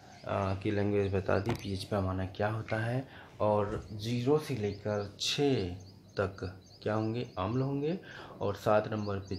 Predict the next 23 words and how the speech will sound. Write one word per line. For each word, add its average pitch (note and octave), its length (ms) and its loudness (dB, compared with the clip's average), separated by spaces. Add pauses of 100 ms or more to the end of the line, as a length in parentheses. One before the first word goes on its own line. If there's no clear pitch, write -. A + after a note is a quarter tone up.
(100)
जल A2+ 180 4
होता B2 320 2
है, D3+ 160 0
जिसको - 460 -8
शुद्ध D#3 340 0
जल G#2 220 -2
कहा G2 260 -2
जाता F#2+ 300 -2
है। A#2+ 200 -2 (460)
आठ, B2 340 6
नौ, A#2+ 260 -2
दस, A2+ 360 0
ग्यारह, F#2+ 280 2
बारह, F#2+ 280 -2
तेरह F#2 380 -2
and F2 100 -8
चौदह F2+ 260 -6
पर C3 180 2 (380)
क्षारक G2+ 520 6
होता F#2+ 240 -2
है, F2 200 -4 (220)
ठीक D3+ 140 0
है। E3 180 6